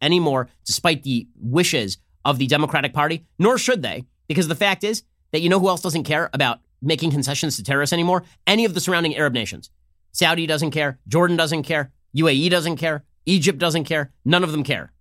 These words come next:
None of them care. Morocco doesn't care. Like, none of them care. So that means that regard-, like, Bibi is almost secondary to all of this. Bottom line is that Israel has moved right. Israel is staying right. It is not going to stop being right so long as they are faced with the prospect of a terrorist group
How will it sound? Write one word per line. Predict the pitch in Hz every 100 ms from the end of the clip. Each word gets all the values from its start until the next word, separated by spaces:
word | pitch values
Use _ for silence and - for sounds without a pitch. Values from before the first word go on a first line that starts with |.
| _ _ _ -
None | 160 196
of |
them | 185 156
care. | 123 110
Morocco | 139 160 196
doesn't | 175 165
care. | 170 131
Like, | 131
none | 156 175
of |
them | 156 131
care. | 110 - _ _ -
So | - 156 98 _ _ _ -
that | 165 190
means | 165 160 - _ -
that | 139 135 143
regard-, | 151 196 196 160
like, | 160 214
Bibi | 226
is | 196
almost | 165 160 -
secondary | 143 131 98 92
to |
all | 82 78
of | 80
this. | - - _ _ _ _ _ _ -
Bottom | 156 202
line | 185 175
is | 143
that | 143
Israel | 160 180
has | 160 143
moved | 143 135
right. | 196 143
Israel | 131 135
is | 117
staying | - 180 180
right. | 180
It | 131
is | 131
not | 135
going | 139 117
to |
stop | - 170 160 - 127
being | 143 156 139
right | 127 113 - _ -
so | 156
long | 143 139 139
as | 120
they | 135
are | 127
faced | 151 131
with | 127
the | 98
prospect | 151 151 147 127 -
of | 120 117 101 -
a |
terrorist | 139 160 151 139 -
group | 170 175 -